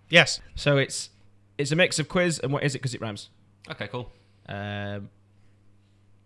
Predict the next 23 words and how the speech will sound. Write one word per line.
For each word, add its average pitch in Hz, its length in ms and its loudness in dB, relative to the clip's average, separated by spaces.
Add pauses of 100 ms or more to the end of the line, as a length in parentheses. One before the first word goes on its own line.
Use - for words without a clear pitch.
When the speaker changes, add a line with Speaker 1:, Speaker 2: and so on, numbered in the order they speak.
(460)
Speaker 2:
I 113 60 -14
guess 107 220 -12
we'll 110 100 -12
go 117 160 -8
now 135 160 -6
then, 208 120 -6
shall 110 200 -6
we? 180 120 -4 (220)
Speaker 3:
Yeah, 117 260 -8
uh, 101 160 -10
just - 260 -16
a, 110 160 -16
a 110 60 -12
side 120 360 -12
note, 90 280 -14 (120)
uh, 71 220 -14
this - 160 -16
is 82 120 -20
mainly 87 260 -10
for 71 180 -14
Adam. 73 360 -14
Remember, 92 480 -10
the, 80 300 -12